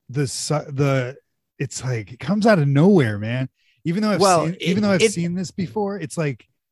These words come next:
Speaker 1: oh man.
Speaker 2: I mean, it, it, yeah, it comes out of nowhere, but that's kinda what I not like about it.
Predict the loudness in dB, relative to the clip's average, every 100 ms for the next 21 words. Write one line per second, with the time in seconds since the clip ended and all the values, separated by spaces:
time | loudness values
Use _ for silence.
0 | _ -6 -4 -4 -8 -12 -6 -2 -2 -2
1 | -8 -16 -20 _ _ _ -2 2 2 2
2 | 0 0 0 2 2 2 -2 -6 -6 -4
3 | -2 -2 -2 -4 -8 -16 _ _ _ 0
4 | 0 0 -4 _ _ _ _ _ _ _
5 | _ 0 0 -2 -4 0 2 4 2 0
6 | 0 0 0 -2 -4 -10 _ _ -20 -20
7 | _ -20 -20 -14 -8 -8 -4 -4 -2 -4
8 | -6 -8 -10 -14